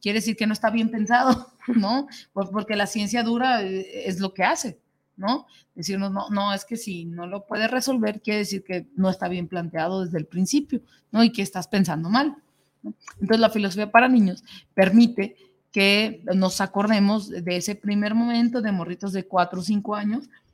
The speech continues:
que empiezan a pensar porque son dudas genuinas, no son dudas mañosas, ¿no? Eh, eh, eh, también imaginemos un escenario donde tratamos de resolver algo, pero, así como adultos,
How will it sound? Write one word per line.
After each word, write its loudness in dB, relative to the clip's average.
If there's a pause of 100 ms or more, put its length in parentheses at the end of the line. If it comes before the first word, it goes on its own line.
(300)
que -4
empiezan 0
a -2
pensar -4
porque -12
son -2
dudas -4
genuinas, 4 (100)
no -4
son 0
dudas -2
mañosas, -2
¿no? -6 (380)
Eh, -8
eh, -8 (160)
eh, -2
también 4
imaginemos 6
un 8
escenario 4
donde 2 (360)
tratamos 2
de 4
resolver -2
algo, 0 (540)
pero, 2
así -4
como 0
adultos, -4